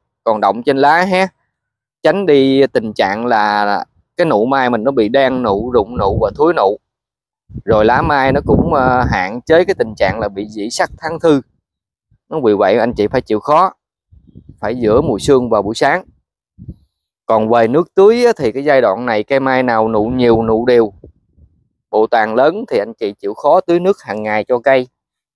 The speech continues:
Một ngày tưới bao nhiêu lần á, thì nó tùy theo cái cây mai của anh chị hút nước nhiều ít.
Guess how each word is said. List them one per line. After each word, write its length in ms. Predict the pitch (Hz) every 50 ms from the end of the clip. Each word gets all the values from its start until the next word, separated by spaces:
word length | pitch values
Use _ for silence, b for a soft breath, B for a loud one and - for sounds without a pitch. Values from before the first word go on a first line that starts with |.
| _ _ _ _ _ _ _ _ _ _ _ _ _ _ _
Một 200 | - 110 110 -
ngày 240 | 117 117 117 113 113
tưới 200 | - - 160 180
bao 180 | 160 151 139 139
nhiêu 220 | 135 139 139 135
lần 280 | 131 127 117 104 107 110
á, 80 | 120 131 -
thì 120 | 143 113
nó 140 | 107 123 139
tùy 260 | - 117 110 110 107
theo 240 | - - 139 131 131
cái 140 | 131 160 -
cây 200 | - 147 135 131
mai 220 | 139 131 127 135
của 120 | - -
anh 80 | 151 147
chị 140 | - 170 156
hút 220 | 127 160 165 -
nước 220 | 180 190 208 - -
nhiều 160 | 120 107 113
ít. 120 | 170 -